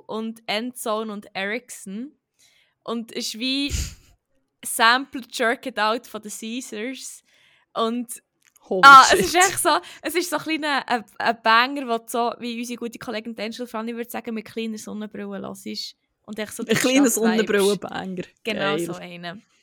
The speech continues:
Speaker 1: Darum tun wir den. Ich hoffe, er ist überhaupt, mal, ist er auf Spotify, glaub ich.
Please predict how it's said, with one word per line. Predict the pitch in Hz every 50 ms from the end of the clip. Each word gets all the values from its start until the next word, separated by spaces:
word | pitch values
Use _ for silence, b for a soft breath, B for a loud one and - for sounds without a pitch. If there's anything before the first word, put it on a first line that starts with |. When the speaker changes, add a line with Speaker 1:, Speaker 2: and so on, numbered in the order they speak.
| _ _
Speaker 1:
Darum | - 214 214 214 208 226
tun | - 220 202 202
wir | 196
den. | 196 - 196 202 202 202 226 - -
Ich | - 202
hoffe, | 185 - - 202
er |
ist | 190 -
überhaupt, | 190 190 196 196 196 _ _ _
mal, | 190 208 240 254
ist | 220 - -
er | 202
auf | - -
Spotify, | - _ 214 - _ _ _ _ - - -
glaub | - - 202 196 _
ich. | _